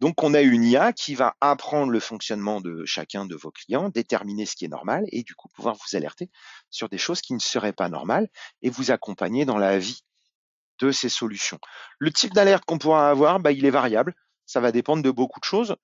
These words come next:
Très souvent, c'est basé sur des T T P du mitre, hein, puisque c'est quand même la symbolique, la représentation première de l'attaque.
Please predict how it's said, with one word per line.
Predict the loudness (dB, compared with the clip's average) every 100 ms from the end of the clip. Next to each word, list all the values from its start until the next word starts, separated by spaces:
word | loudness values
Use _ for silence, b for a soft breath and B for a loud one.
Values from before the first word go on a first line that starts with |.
| -8
Très | -2 0 0
souvent, | 0 0 0
c'est | 0 0
basé | 0 0
sur | -2 -4
des | -4
T | -4
T | -4
P | -6 -8
du | -2
mitre, | -2 -2 -8
hein, |
puisque | -12 -12 -10
c'est | -8 -4
quand | -4
même | -6 -10 _ _ _ _
la | 0 2
symbolique, | 2 -2 2 4 4 2
la | 0
représentation | 2 0 0 0 0 -2 -4 -8
première | -8 -6 -4
de | -4
l'attaque. | -2 -2 -2